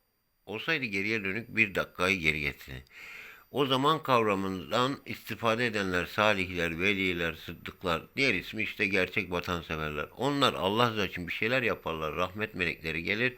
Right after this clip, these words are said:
Peygamber Efendimiz sallallahu aleyhi ve sellem ümmeti ve bütün insanlığın üzerine sert olur. Peki bu ülkedeki hainler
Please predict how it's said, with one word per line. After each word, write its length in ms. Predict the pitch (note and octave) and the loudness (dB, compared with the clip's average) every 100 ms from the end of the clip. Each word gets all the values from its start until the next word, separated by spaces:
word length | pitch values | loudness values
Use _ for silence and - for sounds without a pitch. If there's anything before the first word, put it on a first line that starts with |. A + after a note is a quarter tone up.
| - - - - - | -8 -8 -8 -6 6
Peygamber 480 | C#3 C#3 C3+ C3+ C3 | 8 8 8 10 8
Efendimiz 300 | G#2+ G#2+ G#2+ | 6 2 4
sallallahu 160 | A2+ | 0
aleyhi 120 | - | 0
ve 40 | F2+ | -2
sellem 140 | F#2+ | 0
ümmeti 300 | G2+ A2 C3 | 4 4 4
ve 160 | B2+ G#2 | 0 0
bütün 180 | - C#3 | -2 0
insanlığın 580 | G#2+ - F2+ F2 G2 | 0 0 -2 0 0
üzerine 300 | F#2+ F#2 F#2 | 2 2 2
sert 320 | E2+ F2+ E2 E2 | 0 -2 -2 -4
olur. 260 | C#2 C2 C#2+ - - - _ _ - - - _ - | -6 -8 -14 -20 -20 -20 _ _ -20 -20 -20 _ -10
Peki 300 | E2+ G#2 F2+ | -4 -4 -2
bu 200 | G#2 G#2+ | -2 -2
ülkedeki 460 | A2+ G#2 G#2 G#2+ | 2 4 4 4
hainler 680 | F#2 F#2 F#2+ G2 G2+ G2 | 4 6 6 2 0 0